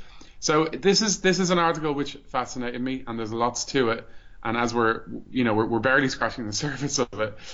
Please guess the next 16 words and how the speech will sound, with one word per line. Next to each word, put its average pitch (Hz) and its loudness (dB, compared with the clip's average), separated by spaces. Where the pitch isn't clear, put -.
but, 117 2
um, 113 0
as 123 0
we're 123 0
kind 120 0
of 107 -4
hope-, 123 -2
hopefully 131 0
indicating 117 -2
to 107 -4
listeners, 110 -2
there 117 2
is 113 0
a 120 2
lot 120 4
of 110 -4